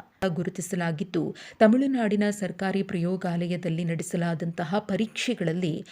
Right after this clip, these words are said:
ರೋಡಾಮೈನ್ ಬಿ ಇರುವಿಕೆ ಕನ್ಫರ್ಮ್ ಆಗಿದೆ. ಇದರ ಬೆನ್ನಲ್ಲೇ ಕರ್ನಾಟಕದಲ್ಲೂ ಕೂಡ ಕಾಟನ್ ಕ್ಯಾಂಡಿ ಮಾದರಿಗಳನ್ನ ಸಂಗ್ರಹಿಸಲಾಗಿದೆ. ಇನ್ನು ಪರೀಕ್ಷೆಯ ವರದಿ ಬಂದ ನಂತರ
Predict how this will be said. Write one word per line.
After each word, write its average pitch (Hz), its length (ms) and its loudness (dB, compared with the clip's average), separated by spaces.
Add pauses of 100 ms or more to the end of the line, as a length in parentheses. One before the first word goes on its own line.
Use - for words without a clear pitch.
(220)
ರೋಡಾಮೈನ್ 226 600 6
ಬಿ 208 140 0
ಇರುವಿಕೆ 185 600 0
ಕನ್ಫರ್ಮ್ 254 580 -2
ಆಗಿದೆ. 160 540 2 (300)
ಇದರ 254 260 8
ಬೆನ್ನಲ್ಲೇ 233 500 4
ಕರ್ನಾಟಕದಲ್ಲೂ 220 840 2
ಕೂಡ 220 260 0
ಕಾಟನ್ 226 580 4
ಕ್ಯಾಂಡಿ 208 380 2
ಮಾದರಿಗಳನ್ನ 185 760 0
ಸಂಗ್ರಹಿಸಲಾಗಿದೆ. 185 1400 0 (720)
ಇನ್ನು 262 180 8
ಪರೀಕ್ಷೆಯ 269 640 4
ವರದಿ 202 400 2
ಬಂದ 196 280 2
ನಂತರ 202 440 2